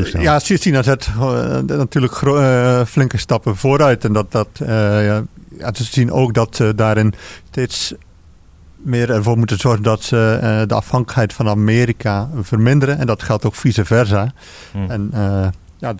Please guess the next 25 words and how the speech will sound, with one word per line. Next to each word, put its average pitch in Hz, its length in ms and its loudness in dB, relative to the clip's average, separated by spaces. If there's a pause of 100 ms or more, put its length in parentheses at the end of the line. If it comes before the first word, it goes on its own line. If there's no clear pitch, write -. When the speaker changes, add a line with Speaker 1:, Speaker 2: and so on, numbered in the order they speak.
(160)
Speaker 2:
het - 160 -14
Chi-, 127 220 -2
Chinese 123 440 0
technologische 120 580 2
ontwikkeling 113 480 0
gaat 117 200 0
gewoon 104 180 2
hard. 123 160 0
Dat 113 160 -2
is, - 240 -6
eh, 107 260 2
bekend 120 420 0
en 113 100 2
dat, 104 220 0
eh, 104 240 0
dat 101 180 -4
is - 360 -8
hier 117 240 0 (100)
nog 117 140 0
maar 104 200 2
eens 92 180 -4
een, 101 140 0
eh, 101 100 0 (460)
illustratie 127 600 -6
van. 123 180 -4